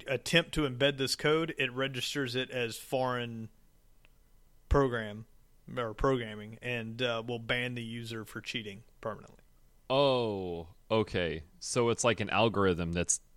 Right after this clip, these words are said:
Speaker 2: fucking doing it. It's not like people that are banning you for
Speaker 1: No,
Speaker 2: having
Speaker 1: they,
Speaker 2: an
Speaker 1: they want
Speaker 2: overlay.
Speaker 1: you to stream, right? But they, they obviously want all the exposure, but they said they've had big triple A titles like this have had so much trouble with cheating,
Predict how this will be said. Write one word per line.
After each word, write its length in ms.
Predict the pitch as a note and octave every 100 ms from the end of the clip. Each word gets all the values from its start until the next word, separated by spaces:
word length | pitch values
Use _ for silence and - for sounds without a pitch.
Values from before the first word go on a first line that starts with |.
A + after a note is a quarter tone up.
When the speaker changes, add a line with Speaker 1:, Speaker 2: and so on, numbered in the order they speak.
| -
Speaker 2:
fucking 380 | - F#2+ F2 F2
doing 300 | F#2 E2+ D#2+
it. 100 | D#2+
It's 180 | E2 -
not 200 | F#2 F2
like 240 | D#2 -
people 340 | - G2+ F2
that 140 | E2 E2
are 120 | D#2+
banning 440 | D#2 F2+ F2 E2 E2
you 180 | D#2+
for 300 | D#2+ - F#2 D#3+
Speaker 1:
No, 160 | D#3+
Speaker 2:
having 200 | F2+ D3
Speaker 1:
they, 60 | E3+
Speaker 2:
an 60 |
Speaker 1:
they 140 | D3 D3+
want 300 | C3+ E3 G3
Speaker 2:
overlay. 60 |
Speaker 1:
you 60 | G3+
to 100 | E3+
stream, 640 | - - A3+ C#3 A#2+ D#3+ D3+
right? 280 | C#3 C#3+ D3+ C#3+
But 300 | D3 C3+ - - _ _ - - _ _ -
they, 200 | C#3 C#3+
they 240 | C3+ C3+
obviously 440 | B2 E3+ E3+ -
want 200 | C#3+ C#3+
all 100 | C#3+
the 100 | B2+
exposure, 520 | A#2+ A2 E3+ E3+ B2+ A#2+
but 160 | A2+
they 140 | B2 B2
said 280 | - C#3+ B2+
they've 160 | B2
had 340 | C3 B2+ A#2+ A2 - _ _ - - _ _ - _ _ - A#2+
big 240 | D3 E3 E3
triple 320 | F#3+ E3 D#3+
A 60 | C#3+
titles 400 | D#3+ D#3 C3+ B2
like 120 | A2
this 360 | A#2 A2+ - -
have 140 | B2+
had 220 | A#2+ A#2+ A#2
so 200 | - C#3+
much 220 | C#3+ B2+
trouble 220 | D#3+ C3+
with 140 | A#2+
cheating, 500 | A#2 F3 D#3+ A2 A2